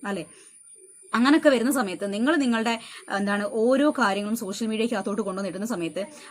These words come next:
അത് ആളുകൾ ചോദ്യം ചെയ്യും. അപ്പൊ നിങ്ങൾ അതിനുള്ള മറുപടി പറഞ്ഞേ പറ്റുള്ളൂ. ഇപ്പൊ ഞാൻ പറഞ്ഞുതരാം, ഇപ്പൊ ഞാനൊരു, ഏഹ്, എന്റെ ഹസ്ബൻഡിനെ കുറിച്ചിട്ടോ വേറെ ആരെങ്കിലും കുറിച്ചോ എന്തെങ്കിലും മോശമായ കാര്യം പറയണം, അതൊരു ട്വന്റി ഫോർ ചാനലോ അല്ലെങ്കിൽ ഒരു, ഏഹ്,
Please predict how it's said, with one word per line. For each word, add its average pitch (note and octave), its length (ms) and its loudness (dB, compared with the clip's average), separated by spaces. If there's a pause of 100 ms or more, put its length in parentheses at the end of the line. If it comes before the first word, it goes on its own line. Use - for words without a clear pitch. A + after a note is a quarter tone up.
അത് A3+ 160 4
ആളുകൾ A3+ 320 4
ചോദ്യം A3 360 0
ചെയ്യും. A3 260 -4 (460)
അപ്പൊ A3+ 140 0
നിങ്ങൾ A#3 180 2
അതിനുള്ള A3 240 0
മറുപടി D4+ 320 4
പറഞ്ഞേ D4+ 300 4
പറ്റുള്ളൂ. G3+ 260 -2
ഇപ്പൊ B3 120 -2
ഞാൻ A#3+ 180 4
പറഞ്ഞുതരാം, F3+ 260 -4
ഇപ്പൊ E3+ 120 -10
ഞാനൊരു, G#3+ 360 -4 (180)
ഏഹ്, G3+ 600 -4
എന്റെ A#3 260 2
ഹസ്ബൻഡിനെ A3+ 400 0
കുറിച്ചിട്ടോ G#3 380 -4
വേറെ G3 200 -2
ആരെങ്കിലും G3+ 400 0
കുറിച്ചോ F#3 220 -8
എന്തെങ്കിലും A3 400 -4
മോശമായ A#3 400 -2
കാര്യം G#3+ 220 -2
പറയണം, F3+ 240 -4
അതൊരു A3 160 -6
ട്വന്റി A3+ 260 -2
ഫോർ B3+ 180 0
ചാനലോ G#3 360 -4
അല്ലെങ്കിൽ F#3+ 280 -6
ഒരു, G3 140 -10 (400)
ഏഹ്, G3+ 540 -4